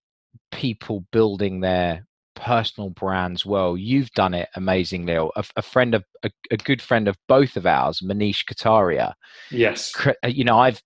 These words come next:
Speaker 1: been helping him create his blog called Invest like a pro dot co dot U K, which, and the guy's only got two blog posts on there at the moment, but the response that he's got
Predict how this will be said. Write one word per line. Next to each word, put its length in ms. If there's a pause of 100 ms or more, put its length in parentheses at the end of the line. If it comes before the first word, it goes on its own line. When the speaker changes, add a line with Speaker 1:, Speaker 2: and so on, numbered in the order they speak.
Speaker 1:
been 420
helping 440
him 560 (560)
create 600
his 260
blog 340
called 220
Invest 420
like 200
a 40
pro 540 (140)
dot 180
co 200
dot 140
U 100
K, 400
which, 400 (460)
and 100
the 40
guy's 320
only 200
got 400
two 260
blog 320
posts 320
on 140
there 180
at 80
the 60
moment, 400 (140)
but 280
the 140
response 800
that 200
he's 240
got 420